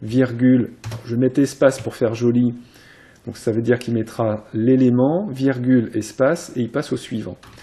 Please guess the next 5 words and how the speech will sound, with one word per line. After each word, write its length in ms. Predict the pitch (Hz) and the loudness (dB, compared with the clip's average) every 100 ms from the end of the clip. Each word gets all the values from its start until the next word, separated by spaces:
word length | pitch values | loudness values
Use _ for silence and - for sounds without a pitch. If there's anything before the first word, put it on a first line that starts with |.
| - - | -20 -4
Et 80 | 135 | 2
on 100 | 131 | 4
va 220 | 120 117 | 4 2
joindre 600 | 101 104 98 107 175 208 214 - - - _ | 0 -4 -4 -2 -2 -2 -6 -12 -14 -18 _
les 460 | 117 120 127 117 117 | 0 4 6 4 0